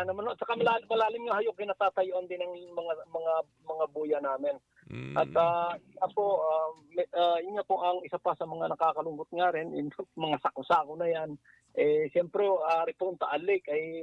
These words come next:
Speaker 1: yun nga, ang mara-, karamihan nga din, isa naging buya ay mga sako na buhangin ang naka-, nakapaloob.
Speaker 2: Aha. Eh, kaya ako naman natanong yan, baka kasi manibago yung iba na talagang mar-, ang daming sako dito.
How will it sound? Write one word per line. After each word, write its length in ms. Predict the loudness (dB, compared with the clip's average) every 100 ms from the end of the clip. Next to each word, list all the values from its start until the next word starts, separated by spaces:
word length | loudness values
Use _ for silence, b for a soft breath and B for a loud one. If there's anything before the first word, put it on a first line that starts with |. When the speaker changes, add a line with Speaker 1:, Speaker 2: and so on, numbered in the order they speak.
| -8 -6 -6 -8
Speaker 1:
yun 160 | -4 0
nga, 80 | 0 0 -2
ang 240 | -2 -2
mara-, 220 | -2 0 2
karamihan 380 | 0 2 -2 0
nga 160 | 0
din, 160 | -2 -4
isa 160 | -2 -2
naging 400 | -2 -6 -6 -2
buya 240 | 0 0
ay 160 | -2 -4
mga 160 | -4 2
sako 240 | 0 0
na 240 | -6 -6 -8 _ _ -8
buhangin 560 | 0 2 4 2 0 -2
ang 240 | -2 -4
naka-, 400 | -2 -2 0 -2 -6
nakapaloob. 880 | -4 0 0 -2 -2 -4 -2 -4 -6 _ _ -14 -2
Speaker 2:
Aha. 580 | 0 2 0 -2 -4
Eh, 160 | -6 -6
kaya 240 | -2 -2
ako 160 | 0 -2
naman 220 | -2 -2
natanong 400 | -2 -2 -4 -2
yan, 160 | 0 2
baka 320 | 4 2 2
kasi 160 | 0 0 0 0 -2 -2 -2 0 0 -2 0
manibago 560 | 0 2 4 2 4
yung 160 | 2 0
iba 220 | 0 0
na 240 | 2 0 0
talagang 380 | 0 0 0
mar-, 180 | 0 0
ang 160 | -2 -2
daming 240 | 0 0
sako 240 | -2 -2 -2
dito. 480 | -2 0 0 -2